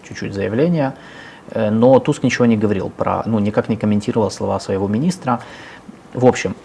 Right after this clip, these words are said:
проблема всё ещё актуальна, её, ну, никто пока не решили. Э, на встрече между Туском и Денисом Шмыгалем был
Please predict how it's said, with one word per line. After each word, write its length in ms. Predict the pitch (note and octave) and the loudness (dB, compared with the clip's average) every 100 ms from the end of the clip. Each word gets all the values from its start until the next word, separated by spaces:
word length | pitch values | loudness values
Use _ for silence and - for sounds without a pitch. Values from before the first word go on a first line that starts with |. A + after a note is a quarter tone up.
| - | 0
проблема 560 | A#2 C3+ F3+ E3 C#3 - - | 4 6 6 6 4 0 -10
всё 220 | - C#3+ | 4 6
ещё 240 | C#3 B2 | 6 4
актуальна, 720 | G2 - - G#2 G#2 C3 F3+ - | 2 0 2 4 4 2 0 -2
её, 440 | A2+ A2 C3 A2+ | 0 2 4 4
ну, 160 | - A2 | 4 0
никто 320 | G2+ G#2+ - | 0 0 0
пока 300 | A2+ G#2 A2 | 2 2 2
не 140 | G2+ A2 | 2 2
решили. 520 | A2 - G2+ G#2+ - - | 2 -2 -2 -2 -2 0
Э, 560 | A2 G#2 G2+ G#2 G2+ | 2 4 4 4 4
на 180 | A#2 B2+ | 4 2
встрече 600 | - - C#3+ D3 - B2 | 2 4 4 4 4 6
между 400 | A#2 A#2+ A2 A2 | 6 2 0 -2
Туском 460 | A#2+ B2+ - A2 G#2+ | 0 -4 -2 -2 0
и 100 | A2 | 0
Денисом 400 | A2 A#2 A2+ G#2 | 0 0 -2 -4
Шмыгалем 560 | A#2 A2 G#2 G2+ G2 | 0 0 2 0 -2
был 380 | F#2+ A#2 A2 G2+ | 2 4 4 2